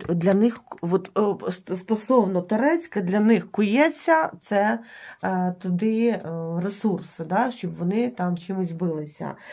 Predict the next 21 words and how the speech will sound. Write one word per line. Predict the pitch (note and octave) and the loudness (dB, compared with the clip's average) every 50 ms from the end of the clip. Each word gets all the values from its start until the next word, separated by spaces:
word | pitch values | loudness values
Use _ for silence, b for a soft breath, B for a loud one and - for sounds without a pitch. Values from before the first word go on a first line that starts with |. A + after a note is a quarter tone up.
| B B | B B
Тому | B A3 A#3 B3+ A#3+ | B 2 2 2 2
що | - A3 G#3+ | 0 -2 0
тут | A#3 A#3 A#3 - | 0 -2 -2 -2
питання | G#3 G3 - A#3+ C4 C#4+ D4 B3 A3 | -4 -2 0 0 2 2 2 2 2
якраз | G3+ G3 F#3+ F3 F3+ F3+ F3+ | 2 0 0 0 -2 -2 -2
Торецький, | - G3+ G3+ G3+ G3 G3 - - F#3+ F3+ | -2 0 2 2 2 0 -2 -4 -4 -4
Покровськ, | - F3+ F#3 - A3+ C4 D4+ E4+ E4 - - - B B B B B B | -2 -4 -2 0 2 2 2 2 0 -4 -10 -20 B B B B B B
і, | B G#3+ G3 G3 G3+ G#3 | B -2 0 2 2 2
е, | - - F3+ F#3+ E3+ E3+ - | 2 2 0 0 0 0 0
Покровськ | - A#3+ A#3+ - A#3+ B3+ A#3 F3+ - - - - | 0 0 0 2 2 2 2 0 -2 -8 -10 -6
трошки | - B3+ B3+ A#3 G#3+ G#3+ - - - F#3 F3+ F3 D#3+ - - | -2 2 2 2 2 0 -4 -8 -4 -2 0 0 0 0 0
іде, | G3+ F#3+ F3 G#3 D4 - | -2 0 2 2 2 2
я | F3+ E3 | 2 0
так | E3+ F3 F3 - | -2 -4 -6 -4
розумію, | F3+ E3+ E3+ F#3 G3+ G3+ G3 F#3 E3+ E3+ E3 E3 E3 E3+ B B B B B B B B - | -6 -4 -2 -2 -2 0 0 0 0 0 0 0 -2 -2 B B B B B B B B -2
е, | F3+ F3+ F3 E3+ F3 E3+ | -2 -2 -2 -2 -4 -4
десь, | E3 E3 G#3 G#3 F#3+ F#3+ F#3 - - - G3 | -2 -2 0 0 0 0 -4 -8 -10 -8 -4
е, | F#3+ F#3 F3 E3 - | -2 -2 -2 -2 -4
уповільнення, | - - G#3 G3 F3+ - A3 G3+ F#3+ F#3 A3+ B3+ D4 D#4 D#4 C#4+ C4 B3 A3+ G#3 G3 G3 F#3 E3+ D#3+ E3 - | -6 -8 -8 -6 -4 -2 -2 -2 0 2 4 4 4 4 2 2 2 2 0 0 0 0 -2 -2 -2 -4 -4
тому | - F3+ G3 G#3+ A#3+ C#4+ D#4 | -4 -4 -2 0 0 0 -2
що | - - - - G3 F#3 E3 D#3+ | -4 -8 -8 -6 -4 -2 -2 -4